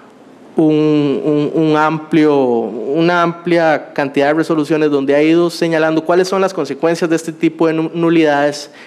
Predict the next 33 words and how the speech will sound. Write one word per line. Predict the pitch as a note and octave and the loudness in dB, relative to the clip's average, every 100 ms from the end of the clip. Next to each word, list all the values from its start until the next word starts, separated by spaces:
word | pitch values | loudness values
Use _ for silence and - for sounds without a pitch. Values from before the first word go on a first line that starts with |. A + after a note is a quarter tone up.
| - | -8
Particularmente | D3 - C3+ C#3 C3+ C#3+ D3 C#3+ C#3+ D#3 | -6 -6 -4 0 0 0 -2 -2 -2 0
ha | C#3+ | 2
hablado | C#3 C#3 C3+ C#3+ C#3+ | 2 2 2 2 0
de | B2+ | -2
que | - B2 | -2 -4
se | G#2+ B2 | -2 -2
tienen | C3+ C#3+ | -2 -2
que | D3+ | 0
devolver | D3 C#3 C#3 | 0 2 2
las | D3 C#3 | 0 -2
cosas | D3+ C#3+ | -4 -2
al | C#3+ C#3+ | -2 -4
estado | - C#3+ C#3+ C#3 | -4 -4 -4 -8
anterior, | - D3 E3+ E3 D3 D3+ - - - - | -8 -4 0 2 2 -2 -8 -20 -20 -4
eh, | C3+ B2+ A#2+ G#2 - - - - - - - - - - - | 0 2 2 0 -4 -18 -20 -20 -20 -20 -20 -20 -20 -12 -2
provocando | D3+ C#3 C3+ C#3 D#3+ D#3+ D#3+ | 2 2 2 0 0 2 2
eso | D#3 D#3 | 2 0
entonces | D#3 D#3+ D3 D#3 D3+ | -4 -2 -2 0 0
la | C#3 | 2
reinstalación | C3+ C3+ - B2 A2+ E3+ F3+ | 0 -2 -2 -2 0 0 0
de | D#3+ | -2
los | C#3 | -4
trabajadores | - A#2 A#2+ B2+ D3 D#3+ D#3 | -2 -2 0 0 0 -2 -2
que | C#3+ | -2
hayan, | C#3+ C#3+ | -2 -2
o | B2+ | -2
las | B2 A#2 | -2 -2
trabajadoras | A2 A2+ A#2+ C#3 B2+ | -2 0 0 0 0
que | C3+ | -2
hayan | C#3 | -2
sido | C3+ D3 C#3+ | 0 0 0
despedidas | C#3+ C3+ - C3 D3+ C#3 - | -2 -6 -2 0 2 0 -2
por, | - - | -8 -10